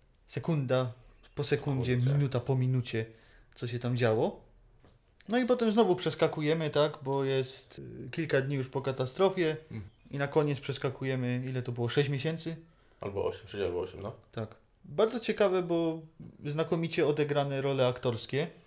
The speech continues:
Speaker 2: Oj, tak.
Speaker 1: Na tyle,
Speaker 2: Dobrane.
Speaker 1: że, na tyle, że jak ja zobaczyłem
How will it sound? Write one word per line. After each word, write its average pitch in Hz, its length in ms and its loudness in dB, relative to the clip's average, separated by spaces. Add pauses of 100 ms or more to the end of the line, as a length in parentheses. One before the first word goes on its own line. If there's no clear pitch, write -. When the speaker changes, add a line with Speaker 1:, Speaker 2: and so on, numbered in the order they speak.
(380)
Speaker 2:
Oj, 120 220 -2
tak. 92 380 -2
Speaker 1:
Na 143 180 2
tyle, 170 280 4
Speaker 2:
Dobrane. 160 160 8
Speaker 1:
że, 147 360 6 (460)
na 135 140 -2
tyle, 165 280 2
że 151 100 2
jak 139 200 4
ja 156 120 4
zobaczyłem 139 760 2